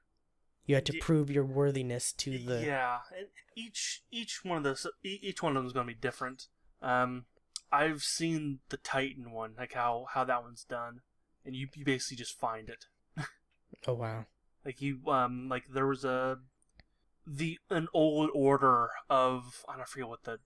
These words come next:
Speaker 2: name of the subclass is, but an old order, and you, you find their, their remains on one of the Mercury, um,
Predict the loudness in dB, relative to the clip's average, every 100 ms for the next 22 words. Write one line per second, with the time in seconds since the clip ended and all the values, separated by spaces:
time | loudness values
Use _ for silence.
0 | _ -12 -12 -10 -14 -8 -6 -4 -4 -4
1 | -6 -12 -10 -8 -2 2 6 6 6 6
2 | 6 4 2 -2 -4 -4 -4 -10 -8 -2
3 | 2 2 0 -2 -4 -6 0 2 2 0
4 | -6 _ _ _ -4 0 0 -2 -4 -4
5 | -8 -12 -12 -12 -10 -4 -2 -2 -6 -10
6 | -10 -2 -2 0 0 -2 -2 -6 -10 -8
7 | -12 -18 _ _ _ -14 -14 -18